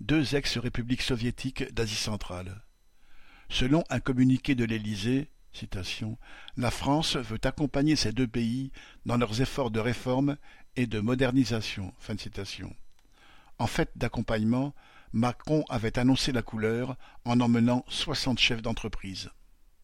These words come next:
En effet, le but évident de ce voyage était de favoriser des affaires qui vont déjà bon train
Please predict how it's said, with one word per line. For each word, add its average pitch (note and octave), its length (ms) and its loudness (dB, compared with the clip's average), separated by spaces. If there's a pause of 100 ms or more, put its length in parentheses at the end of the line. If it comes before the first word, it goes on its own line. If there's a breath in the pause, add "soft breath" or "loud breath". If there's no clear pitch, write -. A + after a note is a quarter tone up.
(880 loud breath)
En C3 140 4
effet, D#3+ 380 2 (240 loud breath)
le B2 140 0
but C#3+ 320 -4
évident C#3 380 2
de C3 80 2
ce - 140 0
voyage B2+ 580 0 (320 loud breath)
était D3+ 280 2
de B2+ 80 2
favoriser C3 560 2
des A#2+ 240 2
affaires C#3+ 440 2
qui A#2+ 140 -6
vont A2+ 140 0
déjà G#2+ 260 0
bon B2+ 220 2
train B2 320 -2